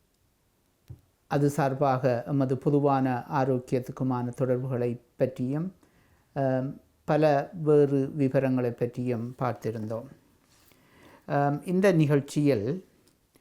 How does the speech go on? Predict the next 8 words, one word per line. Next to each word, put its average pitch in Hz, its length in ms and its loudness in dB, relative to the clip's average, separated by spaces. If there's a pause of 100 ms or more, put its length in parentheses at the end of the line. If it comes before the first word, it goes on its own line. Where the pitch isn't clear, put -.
(460)
அஹ், 139 320 0
இத்-, 170 220 -12
தன்னுடைய 156 800 4
அனுபவ 151 840 2 (100)
பகிர்வை 123 640 0 (120)
கொண்டு 127 260 0
வருவதற்காக, 123 920 -2 (1000)
அஹ், 135 460 -2